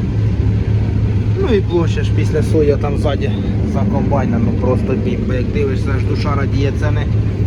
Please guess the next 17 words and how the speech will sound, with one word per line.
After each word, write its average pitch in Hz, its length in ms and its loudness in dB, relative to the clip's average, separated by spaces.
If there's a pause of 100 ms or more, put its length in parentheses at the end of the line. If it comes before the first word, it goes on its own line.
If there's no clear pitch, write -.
(100)
після - 260 0
кукурузи - 520 0
чи - 120 -2 (100)
соняшника. - 540 0 (4000)
Да, 220 180 0
стебло 196 400 0
он 165 280 -2
є 151 160 0
зеленкувате, 190 800 -2 (560)
на 208 220 0 (220)
боби 202 280 -2
на 180 100 -4
ньому 165 200 -4
висять 160 360 -2 (680)
сімдесят-вісімдесят 160 760 -2
процентів 143 600 -2
уже 143 200 -2